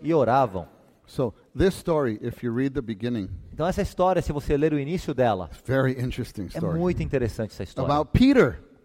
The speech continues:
Speaker 1: Sobre Pedro.
Speaker 2: Oh, I forgot. The
Speaker 1: Eu
Speaker 2: story brings in Peter.
Speaker 1: Eu, eu, eu esqueci que a história in-, introduz Pedro.
Speaker 2: Yeah.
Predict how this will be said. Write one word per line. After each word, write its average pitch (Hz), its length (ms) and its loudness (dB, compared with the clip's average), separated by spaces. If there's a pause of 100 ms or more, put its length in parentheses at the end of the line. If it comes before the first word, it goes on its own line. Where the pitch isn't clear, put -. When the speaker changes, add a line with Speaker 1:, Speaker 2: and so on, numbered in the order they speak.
Speaker 1:
Sobre 214 240 0
Pedro. 233 460 4
Speaker 2:
Oh, 147 160 6
I 123 60 2
forgot. 135 360 -2 (240)
The 131 80 0
Speaker 1:
Eu 196 60 4
Speaker 2:
story 151 360 2
brings 135 320 -2
in 123 140 -2
Peter. 90 320 -6 (480)
Speaker 1:
Eu, 156 120 2
eu, 139 160 0
eu 151 140 0
esqueci 175 380 0
que 170 160 -2
a 147 60 4
história 165 520 4
in-, 156 280 -10
introduz 147 360 -2
Pedro. 87 380 0
Speaker 2:
Yeah. 120 200 -4